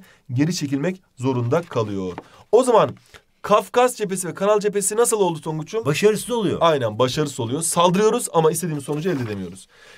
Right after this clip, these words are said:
Speaker 1: Geldik Çanakkale cephesine, savunma cephelerine. Şimdi Çanakkale cephesi Birinci Dünya Savaşı'nda zafer elde ettiğimiz tek cephe. Bu önemli. Burada, daha doğrusu birçok zafer elde ettiğimiz cephe var ama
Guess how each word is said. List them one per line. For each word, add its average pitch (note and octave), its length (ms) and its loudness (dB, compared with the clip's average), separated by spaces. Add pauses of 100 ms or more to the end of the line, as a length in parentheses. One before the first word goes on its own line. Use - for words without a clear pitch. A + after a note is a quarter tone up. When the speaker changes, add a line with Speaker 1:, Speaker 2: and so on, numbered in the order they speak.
(160)
Speaker 1:
Geldik A3 400 4
Çanakkale G#3+ 480 2
cephesine, E3+ 400 -2
savunma F3 300 0
cephelerine. A2+ 380 -4 (320)
Şimdi F3 280 0 (240)
Çanakkale C4+ 480 4
cephesi D3 400 -2
Birinci G3 240 0
Dünya B3 140 4
Savaşı'nda G#3 480 2
zafer D3+ 400 4
elde G3+ 180 6
ettiğimiz G#3 400 -4 (100)
tek G3 200 0
cephe. A2+ 440 -6
Bu F#3 140 0
önemli. D3 420 2 (480)
Burada, A#3 500 4 (320)
daha F#3 160 6
doğrusu F#3+ 260 -2
birçok A3+ 240 -6
zafer G3 220 4
elde G3+ 140 4
ettiğimiz G3+ 220 -8
cephe G#3 200 -2
var C4 100 4
ama D#3 220 0